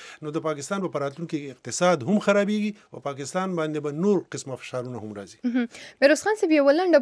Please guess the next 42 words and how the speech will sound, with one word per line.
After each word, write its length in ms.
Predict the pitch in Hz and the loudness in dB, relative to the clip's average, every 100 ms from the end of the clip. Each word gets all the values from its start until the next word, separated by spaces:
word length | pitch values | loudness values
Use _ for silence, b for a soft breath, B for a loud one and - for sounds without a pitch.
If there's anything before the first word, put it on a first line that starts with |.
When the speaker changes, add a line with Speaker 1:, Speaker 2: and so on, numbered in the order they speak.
| 262 | 4
Speaker 2:
پوښتنه، 340 | - 254 240 226 | 0 -2 0 0
څنګه 180 | - 262 254 | 2 2 2
چې 60 | - 254 | 2 2
تاسو 260 | 247 240 208 | 2 0 4
د 180 | 208 202 | 4 4
دغه 200 | 220 220 208 | 4 4 4
دواړو 200 | 220 214 214 | 4 4 2
هیوادونو 480 | 214 196 190 220 220 180 | 2 2 2 0 2 2
اړیکې 340 | 196 220 - 196 | 2 2 0 -2
په 20 | 190 | -2
هکله 260 | 196 - 185 | -2 0 0
باندې 160 | 190 190 - | 0 -2 -2
خبرې 240 | 190 208 208 | 2 2 4
کولې، 300 | 208 202 208 208 B B B 220 | 2 4 2 0 B B B 8
آه، 180 | 233 240 440 | 8 6 0
تاسو 240 | - 381 | 4 6
ګڼئ 260 | 311 339 440 - | 8 8 8 8
چې 60 | - 320 | 4 6
آیا، 240 | 320 294 | 8 8
آه، 480 | 277 - 208 214 214 | 6 6 4 4 2
په 80 | 254 | 2
دې 60 | 285 262 | 2 0
وروستیو 420 | 254 - 330 302 | -6 0 2 2
کې 120 | 262 - | -2 -6
چې 80 | 233 - | -8 -2
کوم 180 | 277 254 | 0 2
د 100 | 220 220 | 2 2
تورخم، 480 | 214 220 - 294 277 190 | 0 0 -4 0 0 2
آه، 400 | 208 202 202 202 | 4 4 4 2
سرحدي 340 | 233 226 220 247 | 0 -2 -2 0
پوله 200 | 247 226 220 | 2 2 0
هم 100 | 233 | 2
د 100 | 208 | 0
افغانستان 540 | 208 202 202 - 214 214 | 2 0 0 -2 -2 -2
سره 180 | 196 196 | -4 -4
د 100 | 190 | -6
تجارت 400 | 190 202 208 202 202 | -2 0 0 -2 -2
لپاره 320 | 214 208 208 | 0 2 2
یو 100 | 214 208 | 0 -2
ځل 160 | 208 208 | -2 -2
وتړل 420 | 226 220 202 202 | 0 2 0 -2
شو، 120 | - | 0